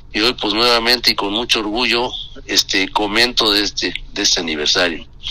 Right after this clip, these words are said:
Será para nosotros un gran gusto poder recibir a todos nuestros invitados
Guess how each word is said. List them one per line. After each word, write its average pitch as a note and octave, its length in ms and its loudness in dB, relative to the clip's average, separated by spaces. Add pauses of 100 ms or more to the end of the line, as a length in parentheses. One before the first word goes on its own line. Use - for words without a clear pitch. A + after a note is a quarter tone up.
(320)
Será G#2 340 0
para F#2 240 -4
nosotros - 400 2
un G#2 100 -2
gran G2+ 240 0
gusto - 320 0
poder - 240 -2
recibir F#2+ 400 0
a G2 60 2
todos G2+ 260 2
nuestros - 360 4
invitados - 580 0